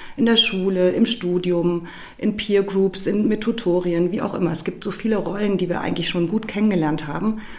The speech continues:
Und da ist es häufig eigentlich recht klar, was ich tun oder nicht tun sollte, weil wenn ich die Rolle habe, brauche ich das andere ja nicht zu machen.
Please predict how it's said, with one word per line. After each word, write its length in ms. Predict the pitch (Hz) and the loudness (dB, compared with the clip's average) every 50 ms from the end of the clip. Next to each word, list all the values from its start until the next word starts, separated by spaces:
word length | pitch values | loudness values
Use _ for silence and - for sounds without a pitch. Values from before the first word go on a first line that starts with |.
| - - - - | -16 -14 -10 -8
Und 220 | 185 - - - | -8 -4 -4 -2
da 180 | 202 214 240 262 | -2 0 2 2
ist 80 | 233 | 2
es 160 | 220 - - | 0 -2 -2
häufig 340 | - 202 202 196 196 - - | -2 -2 -2 0 -2 -2 0
eigentlich 280 | - 170 180 175 - - | 0 0 0 0 -2 -4
recht 260 | - - - - - | -4 -6 -6 -6 -6
klar, 560 | - - - 196 208 233 220 175 156 147 - - - - - - - - | -6 -4 -2 -2 0 2 2 2 0 -2 -6 -8 -12 -16 -16 -18 -10 -6
was 140 | - 165 - | -4 -4 -2
ich 160 | 175 - - | -4 -4 -6
tun 320 | - - 208 185 185 180 | -4 -2 0 2 2 2
oder 160 | 165 160 160 160 | 2 0 0 0
nicht 300 | 170 220 214 - - - | 0 0 0 -2 -4 -4
tun 200 | - 170 170 156 | 0 0 0 2
sollte, 380 | 135 - 170 185 175 202 170 | 2 0 -2 -4 -4 -6 -6
weil 240 | 165 - - - - - | -6 -6 -8 -8 -8 -6
wenn 120 | - - - | -6 -4 -4
ich 180 | - - - | -4 -6 -4
die 100 | - 180 | -2 -2
Rolle 320 | 190 - 190 190 196 180 190 | -2 0 -2 -4 -4 -4 -4
habe, 120 | 202 202 | -6 -8
brauche 220 | - 160 180 180 175 | -6 -6 -4 -4 -4
ich 80 | - | -4
das 140 | - - - | -6 -6 -6
andere 300 | - 165 175 185 175 160 | -2 2 2 4 4 2
ja 100 | 160 160 | 0 -2
nicht 180 | 156 156 156 - | -4 -4 -4 -4
zu 120 | - 165 | -2 -2
machen. 460 | 165 165 160 160 147 147 135 - - | -2 -2 0 0 -2 -2 -2 -6 -10